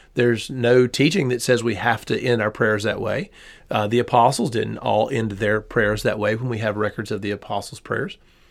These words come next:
So you don't have to end your prayer, "In Jesus' name," and it's not wrong that you do. I think it's a fine way to end a prayer. But that's just not what the passage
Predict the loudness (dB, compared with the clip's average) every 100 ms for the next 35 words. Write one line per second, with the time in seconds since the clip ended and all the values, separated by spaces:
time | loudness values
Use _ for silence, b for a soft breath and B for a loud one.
0 | B B B B -2 4 4 4 0 0
1 | 0 0 0 4 6 6 2 -2 -4 -4
2 | -4 -4 -6 -8 _ 4 4 2 -2 2
3 | 2 2 0 0 0 -4 _ -10 -8 -6
4 | -6 -4 -6 -6 _ -6 -6 -4 -4 -2
5 | -4 0 0 -2 -8 b b b -10 -2
6 | -4 -4 2 4 4 0 -2 -2 -2 -6
7 | -12 _ _ _ _ -6 -6 -4 -4 -4
8 | -8 -12 -14